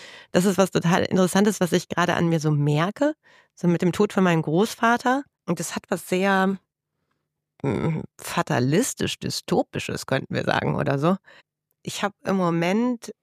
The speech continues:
so ein Gefühl von, naja, sagen wir mal so,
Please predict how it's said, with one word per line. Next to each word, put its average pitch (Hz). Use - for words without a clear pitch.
so 170
ein 175
Gefühl 214
von, 190
naja, 202
sagen 190
wir 170
mal 156
so, 123